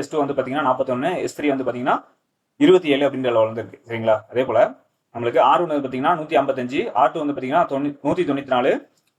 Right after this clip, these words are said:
ஆர் த்ரீ வந்து பாத்தீங்கன்னா, இருநூத்தி முப்பத்தி மூணு அப்படின்ற லெவல் வந்து இருக்கு,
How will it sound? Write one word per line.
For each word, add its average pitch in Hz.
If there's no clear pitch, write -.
ஆர் 175
த்ரீ 170
வந்து 147
பாத்தீங்கன்னா, 139
இருநூத்தி 165
முப்பத்தி 139
மூணு 127
அப்படின்ற 120
லெவல் 104
வந்து 104
இருக்கு, -